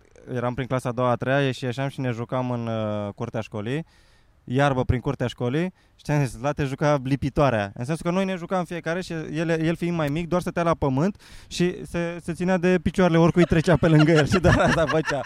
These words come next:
Elev, profesor și toată școala știa că, da, e,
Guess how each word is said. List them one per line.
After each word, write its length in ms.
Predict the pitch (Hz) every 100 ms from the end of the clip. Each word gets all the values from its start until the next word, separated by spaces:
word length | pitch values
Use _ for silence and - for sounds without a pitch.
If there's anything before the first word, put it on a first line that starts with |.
| - -
Elev, 320 | 170 170 196 180
profesor 460 | 170 160 202 202 190
și 100 | 175
toată 280 | 220 233 240 233
școala 340 | - 233 247
știa 300 | - 214 247
că, 120 | 240 254 240
da, 220 | 247 233 202
e, 240 | 226 226